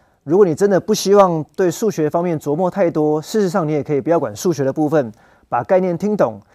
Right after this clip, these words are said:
也可以对普通物理有非常好的理解。好，我们先简单跟各位回顾一下重力场中的位能概念。那么在重力里面呢，我们从牛顿的时代定义就知道，重力跟距离的平方成反比，跟质量的乘积成正比。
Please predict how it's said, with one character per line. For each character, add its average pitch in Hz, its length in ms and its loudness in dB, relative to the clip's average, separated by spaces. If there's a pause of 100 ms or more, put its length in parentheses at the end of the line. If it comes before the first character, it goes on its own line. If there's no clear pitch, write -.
(180)
也 143 100 -6
可 196 100 -2
以 175 60 2
对 185 120 2
普 139 160 -6
通 160 160 -2
物 175 120 2
理 143 100 -2
有 120 100 -4
非 165 160 -2
常 151 100 -4
好 120 180 -10
的 113 80 -14
理 113 160 -10
解。 110 180 -16 (1120)
好， 151 180 4
我 151 60 2
们 143 100 -4
先 226 220 0
简 165 120 -2
单 165 120 -4
跟 208 120 -2
各 220 120 2
位 202 80 0
回 160 200 -2
顾 190 160 0
一 175 40 -2
下 180 160 2
重 202 180 -4
力 196 100 -2
场 127 200 -10
中 156 160 -4
的 139 100 0
位 170 160 0
能 123 180 -6
概 139 200 0
念。 123 280 -8 (640)
那 175 100 -2
么 180 120 2
在 185 420 4
重 226 260 4
力 220 140 2
里 135 140 -2
面 160 200 -2
呢， 139 300 -2
我 120 120 -6
们 127 120 -8
从 135 200 -6
牛 143 100 0
顿 185 160 0
的 165 60 0
时 151 140 -6
代 160 140 2
定 165 220 -2
义 156 40 -2
就 156 100 -2
知 151 160 -6
道， 156 180 6
重 190 220 -2
力 175 100 2
跟 170 220 0
距 214 120 -4
离 175 80 2
的 147 100 0
平 147 280 -8
方 196 160 -2
成 143 200 -6
反 139 200 -2
比， 127 140 -6
跟 151 200 -4
质 139 120 -8
量 151 120 0
的 135 80 -2
乘 135 260 -8
积 202 160 -6
成 135 180 -8
正 151 200 -2
比。 104 180 -16